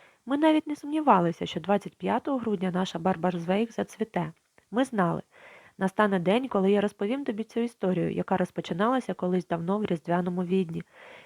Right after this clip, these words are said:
І, можливо, ти захочеш сама поставити гілочку Святої Варвари, адже ти Варвара. А що може бути кращого за гілочку Святої Варвари від Варвари?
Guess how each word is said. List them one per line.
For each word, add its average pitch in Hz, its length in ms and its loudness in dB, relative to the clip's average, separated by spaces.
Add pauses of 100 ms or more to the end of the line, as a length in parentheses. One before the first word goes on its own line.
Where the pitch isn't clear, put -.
(140)
І, 220 100 -2
можливо, 220 460 2
ти 262 140 -2
захочеш 269 420 0
сама 294 280 0
поставити 180 480 0
гілочку 185 440 2
Святої 190 340 -4
Варвари, 190 500 2 (460)
адже 175 260 -2
ти 233 180 -2
Варвара. 220 540 2 (520)
А 190 100 0
що 269 220 -2
може 220 220 0
бути 180 220 -2
кращого 196 520 2
за 180 100 -2
гілочку 180 440 0
Святої 180 360 -2
Варвари 180 480 2
від 170 180 -4
Варвари? 196 480 2